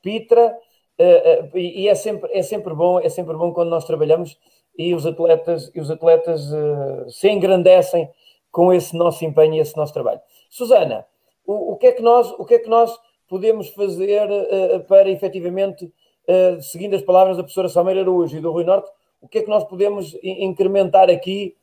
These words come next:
eh, nós, por exemplo, no Meeting de Lisboa já estamos a trabalhar nisso. Mas focado aqui no europeu, focado neste europeu, porque na, na, na verdade também para a semana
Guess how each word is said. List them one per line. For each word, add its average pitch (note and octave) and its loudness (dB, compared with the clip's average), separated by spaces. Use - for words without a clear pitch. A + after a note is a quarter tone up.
eh, F#3 8
nós, G3+ 4
por G3+ -12
exemplo, G3 0
no F#3+ -6
Meeting F#3+ -10
de F#3 -10
Lisboa F#3+ 2
já A3+ 2
estamos G3+ -4
a F3+ -8
trabalhar F#3 2
nisso. C#3 -12
Mas F3+ -4
focado B3 4
aqui A#3+ 0
no A3 2
europeu, G#3+ 4
focado G3 0
neste F#3+ -4
europeu, F3 -2
porque D#3+ -10
na, F3 0
na, E3 -2
na E3 -2
verdade E3+ 0
também E3+ -2
para G3 4
a F#3+ 4
semana G3 2